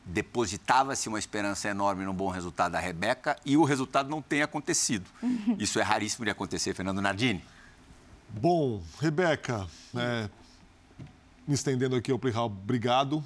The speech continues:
Speaker 3: por estar aqui, é muito legal tê-la conosco. E eu queria saber de você, ainda dentro dessa história que ele falou de, de pressão, é, e de quanta gente a gente tem visto no esporte meio que não aguentando esse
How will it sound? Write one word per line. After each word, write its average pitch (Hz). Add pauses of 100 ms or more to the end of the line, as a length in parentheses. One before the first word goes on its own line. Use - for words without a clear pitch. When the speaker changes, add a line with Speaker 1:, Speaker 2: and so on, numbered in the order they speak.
Speaker 3:
por 120
estar 110
aqui, 127
é 127
muito 123
legal 113
tê-la 110
conosco. 113
E 127
eu 131
queria 147
saber 131
de 120
você, 123 (140)
ainda 151
dentro 135
dessa 117
história 113
que 110
ele 107
falou 98
de, 104
de 98
pressão, 113 (480)
é, 104
e 113
de 110 (260)
quanta 196
gente 147
a -
gente 123
tem 123
visto 117
no 117
esporte 117
meio 117 (100)
que 117 (120)
não 120
aguentando 127
esse 110